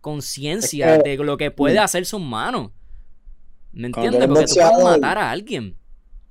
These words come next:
Speaker 2: cuando eres boxeador, ya tus manos son clasificadas como armas blancas.
Speaker 1: Full.
Speaker 2: Eso es verdad, eso es verdad. Ya él atacó con un arma blanca y fueron sus manos.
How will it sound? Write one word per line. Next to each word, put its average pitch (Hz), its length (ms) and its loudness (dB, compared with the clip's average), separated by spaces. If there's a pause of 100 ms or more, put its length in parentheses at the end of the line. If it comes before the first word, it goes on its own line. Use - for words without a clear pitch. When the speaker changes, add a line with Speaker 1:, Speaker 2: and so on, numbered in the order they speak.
(100)
Speaker 2:
cuando 120 180 -6
eres 127 120 -2
boxeador, 160 400 -2
ya 147 140 2
tus 151 360 2
manos 135 380 -4
son 135 120 -8
clasificadas 131 580 4
como 131 200 -4
armas 131 280 -2
blancas. 107 500 -2
Speaker 1:
Full. 156 260 2 (200)
Speaker 2:
Eso 107 200 2
es 120 80 4
verdad, 113 520 4 (120)
eso 110 180 0
es 120 60 4
verdad. 120 480 6
Ya 110 180 4
él 120 100 4
atacó 127 280 4
con 131 120 0
un 123 100 -2
arma 131 240 0
blanca 156 300 0
y 151 40 2
fueron 120 220 -4
sus 143 180 -2
manos. 123 380 -4